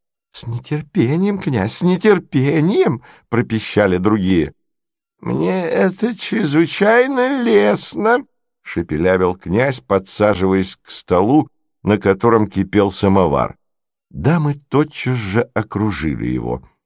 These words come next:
Возле Марьи Александровны остались только Анна Николаевна да Наталья Дмитриевна. Афанасий Матвеевич почтительно улыбался. Мозгляков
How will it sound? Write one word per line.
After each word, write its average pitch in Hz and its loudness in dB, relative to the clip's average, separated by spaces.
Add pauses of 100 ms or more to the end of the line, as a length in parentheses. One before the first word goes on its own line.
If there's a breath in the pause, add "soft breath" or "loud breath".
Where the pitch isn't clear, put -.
(160)
Возле 101 2
Марьи 101 2
Александровны 107 0 (320)
остались 98 -2
только 101 0
Анна 101 2
Николаевна 110 2
да 104 4
Наталья 110 4
Дмитриевна. 64 -2 (800)
Афанасий 123 0
Матвеевич 135 -2 (360)
почтительно 107 0
улыбался. 80 -4 (520)
Мозгляков 101 -2